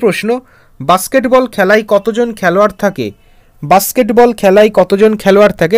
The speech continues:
তোমরা সকলেই জানো, আর বহুবার আমাদেরই মক টেস্টে এই টাইপের প্রশ্ন রিপিট করা হয়েছে। এই প্রশ্নের সঠিক অ্যান্সার হবে পাঁচজন খেলোয়াড় থাকে। অপশন সি একদম সঠিক অ্যান্সার। পরবর্তী প্রশ্ন, ডাব্লিউ ডাব্লিউ ডাব্লিউ এর পুরো নাম কি?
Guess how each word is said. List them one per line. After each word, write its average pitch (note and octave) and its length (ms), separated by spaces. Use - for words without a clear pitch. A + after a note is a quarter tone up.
তোমরা F#3+ 220
সকলেই G3+ 360
জানো, A3 160
আর F3+ 80
বহুবার G3+ 320
আমাদেরই F3+ 400
মক F3+ 180
টেস্টে F#3 300
এই F3 80
টাইপের F#3+ 360
প্রশ্ন E3 260
রিপিট E3+ 220
করা F#3+ 200
হয়েছে। D3+ 260
এই G3+ 180
প্রশ্নের A3 380
সঠিক F#3+ 260
অ্যান্সার G#3+ 280
হবে B3 120
পাঁচজন E3+ 400
খেলোয়াড় F3 380
থাকে। F3+ 220
অপশন G3+ 300
সি A#3 120
একদম D3+ 260
সঠিক E3+ 360
অ্যান্সার। E3+ 440
পরবর্তী B3+ 420
প্রশ্ন, G3+ 240
ডাব্লিউ G3 380
ডাব্লিউ A3 260
ডাব্লিউ G#3 280
এর G#3 100
পুরো G#3 240
নাম G#3+ 100
কি? B3 100